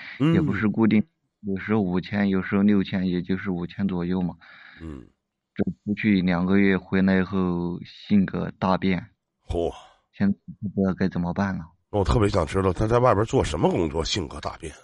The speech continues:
Speaker 1: <laughs> 嗯？
Speaker 2: 他，他在电子厂上班。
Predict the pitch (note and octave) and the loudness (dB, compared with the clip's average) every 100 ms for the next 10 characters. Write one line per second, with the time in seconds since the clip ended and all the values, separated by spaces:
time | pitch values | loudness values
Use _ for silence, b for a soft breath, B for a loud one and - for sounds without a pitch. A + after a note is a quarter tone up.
0 | - - C4+ - D4 B3+ - - - - | -20 -14 -12 -8 -4 -2 0 0 0 0
1 | - - - - - - _ G2 F3 B3+ | 0 -2 -4 -6 -10 -16 _ 0 0 0
2 | _ _ _ C3 C3 - _ - - _ | _ _ _ -4 -4 -6 _ -18 -18 _
3 | - D#3 C#3 B2+ B2 B2+ C#3 A#2+ - C#3+ | -6 0 2 4 4 2 2 0 2 2
4 | G#2+ A2 - F2 G2+ F#2 F2 E2 | 2 0 -6 -6 0 0 0 -4